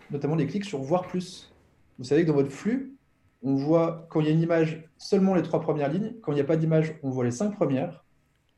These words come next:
Et LinkedIn veut que vous restiez un maximum de temps sur votre flux LinkedIn.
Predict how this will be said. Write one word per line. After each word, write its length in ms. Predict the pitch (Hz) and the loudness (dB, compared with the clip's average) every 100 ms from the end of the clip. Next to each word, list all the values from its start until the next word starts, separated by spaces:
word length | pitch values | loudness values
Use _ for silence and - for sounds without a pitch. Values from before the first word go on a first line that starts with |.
| _ _ _ _ _ _ | _ _ _ _ _ _
Et 120 | 147 | -2
LinkedIn 460 | 151 156 156 226 202 | 0 2 2 4 2
veut 140 | 165 | 4
que 60 | 208 | 2
vous 100 | 170 | 2
restiez 240 | 151 - | 0 0
un 40 | 165 | 2
maximum 460 | 165 160 165 170 | 2 2 -2 0
de 80 | 170 | 0
temps 200 | 160 185 | 0 0
sur 220 | 190 160 | -2 -4
votre 440 | 143 147 143 - 139 | 0 0 -2 -4 -4
flux 340 | 139 - 196 | -6 -4 -2
LinkedIn. 520 | 185 170 160 156 127 | 0 -4 -6 -6 -6